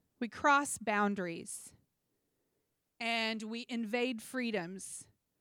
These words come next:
and we treat each other, we don't obey the boundary of love. And so we begin to,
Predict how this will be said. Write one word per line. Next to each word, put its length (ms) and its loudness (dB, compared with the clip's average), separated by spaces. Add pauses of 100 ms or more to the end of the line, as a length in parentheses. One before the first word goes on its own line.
(400)
and 300 -4
we 180 -4
treat 320 -2
each 220 2
other, 520 4
we 120 -4
don't 320 4
obey 400 4
the 100 -2
boundary 480 0
of 140 -4
love. 480 -2 (1000)
And 200 -2
so 320 4
we 160 0
begin 480 0
to, 460 -2